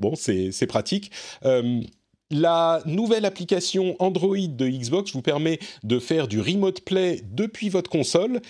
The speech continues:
ce qui veut dire que, euh, vous pourrez, sur l'application Xbox, peut-être sur l'application iPhone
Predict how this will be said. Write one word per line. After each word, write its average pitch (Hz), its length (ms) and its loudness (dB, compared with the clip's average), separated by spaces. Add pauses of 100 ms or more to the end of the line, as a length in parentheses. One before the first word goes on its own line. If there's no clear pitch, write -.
ce - 120 -8
qui 175 100 0
veut 175 140 2
dire 175 280 -2
que, 185 400 2
euh, 120 460 2
vous 131 160 -6
pourrez, 156 380 0
sur 185 280 -2
l'application 170 480 -2
Xbox, 151 340 -2 (200)
peut-être 107 320 -2
sur - 200 -2
l'application 120 640 0 (180)
iPhone 113 640 0